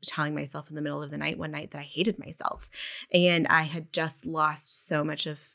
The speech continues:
my own self-worth through the complete,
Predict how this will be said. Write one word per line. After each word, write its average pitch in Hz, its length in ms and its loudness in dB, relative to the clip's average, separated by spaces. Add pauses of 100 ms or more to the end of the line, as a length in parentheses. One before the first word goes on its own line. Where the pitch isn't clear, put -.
(120)
my 151 280 0
own 151 240 -4
self-worth 165 540 0
through 156 680 -6 (120)
the 151 100 0
complete, 160 800 -8